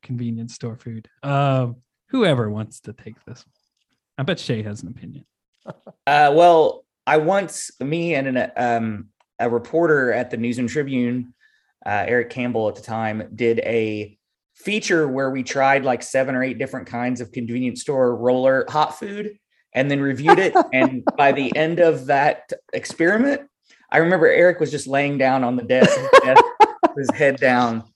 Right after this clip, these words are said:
Speaker 2: So, like, Burger Dogs, which is the burger and the
Speaker 3: Tornadoes.
Speaker 2: dog. Yeah. Um, so that, I would not do that again.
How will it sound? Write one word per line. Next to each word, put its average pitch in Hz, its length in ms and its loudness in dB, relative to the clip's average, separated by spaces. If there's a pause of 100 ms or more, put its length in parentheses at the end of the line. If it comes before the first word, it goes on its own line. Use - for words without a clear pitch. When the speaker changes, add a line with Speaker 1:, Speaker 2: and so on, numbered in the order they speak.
(340)
Speaker 2:
So, 202 180 0
like, 160 300 4 (240)
Burger 185 320 2
Dogs, 196 540 0
which 156 160 -10
is 135 200 -8
the 123 60 -18
burger 147 520 2
and 139 100 -4
the 156 180 4
Speaker 3:
Tornadoes. 147 480 6
Speaker 2:
dog. 131 540 0 (560)
Yeah. 135 600 2
Um, 127 200 -4 (320)
so 160 380 6
that, 165 340 4
I 147 80 2
would 156 100 0
not 165 240 -2
do 160 140 -8
that 139 160 0
again. 117 500 -8